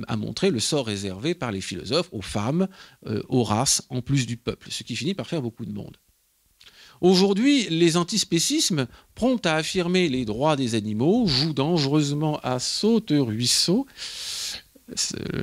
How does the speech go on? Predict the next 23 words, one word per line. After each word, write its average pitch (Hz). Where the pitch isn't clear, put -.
les 117
échéances 113
se -
rapprochent, -
à 135
saute-ruisseau 165
avec 165
la 123
frontière -
qui 147
sépare 160
l'humanité 147
de 135
l'animalité, 131
oubliant 190
qu'en 156
élevant 214
les 170
animaux 165
au 131
rang 165
des 135
humains, 170